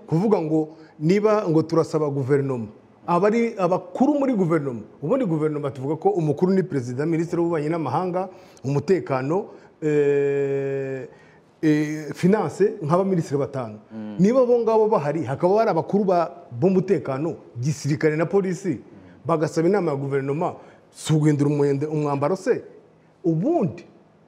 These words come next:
Speaker 1: iyo baza kubikora nk'uko ambasaderi abivuze,
Speaker 2: Mm.
Speaker 1: bagafata kiriya cyemezo. Bamara kugifata, bagahamagara ambasaderi, cyangwa se bakabanza bagakora n'inama ya guverinoma,
Speaker 2: Mm.
Speaker 1: ikacyemeza.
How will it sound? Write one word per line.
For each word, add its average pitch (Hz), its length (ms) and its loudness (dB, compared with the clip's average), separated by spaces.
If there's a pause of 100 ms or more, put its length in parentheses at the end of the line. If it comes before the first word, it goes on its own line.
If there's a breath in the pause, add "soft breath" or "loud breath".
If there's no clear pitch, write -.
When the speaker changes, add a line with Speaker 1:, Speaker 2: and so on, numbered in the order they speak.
(180)
Speaker 1:
iyo 214 220 4
baza 202 240 -2
kubikora 170 320 -2
nk'uko 165 280 -2
ambasaderi 127 460 -4
abivuze, 104 380 -14
Speaker 2:
Mm. 104 220 -12 (160)
Speaker 1:
bagafata 175 540 -2
kiriya 208 320 -2
cyemezo. 117 500 -8 (1400)
Bamara 180 280 0
kugifata, 180 540 -4 (200)
bagahamagara 165 640 2
ambasaderi, 151 580 0 (460)
cyangwa 277 200 0
se 330 80 0
bakabanza 180 340 -2
bagakora 156 400 -2
n'inama 226 720 2
ya 131 60 -2
guverinoma, 117 540 -8 (160)
Speaker 2:
Mm. 113 200 -8
Speaker 1:
ikacyemeza. 160 800 -2